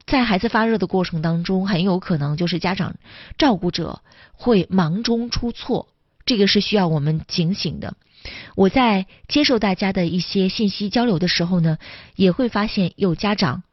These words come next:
在喂药的过程当中，同一种药也会重复用药，或者是这个药因为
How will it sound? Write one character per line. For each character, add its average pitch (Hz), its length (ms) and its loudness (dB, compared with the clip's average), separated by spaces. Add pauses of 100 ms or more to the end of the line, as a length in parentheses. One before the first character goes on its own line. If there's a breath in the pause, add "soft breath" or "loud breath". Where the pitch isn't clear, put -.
(280)
在 - 180 2
喂 247 160 2
药 233 180 2
的 165 100 2
过 175 140 0
程 165 180 -6
当 170 160 0
中， 180 260 -2
同 180 300 0
一 277 140 -4
种 143 200 -2
药 156 260 -2
也 156 200 -2
会 196 140 -2
重 151 240 -8
复 - 100 -4
用 156 240 -2
药， 170 260 -2
或 208 200 -2
者 151 100 -2
是 160 240 -2 (1500 loud breath)
这 294 180 2
个 196 80 4
药 185 300 2 (300)
因 254 220 0
为 240 280 0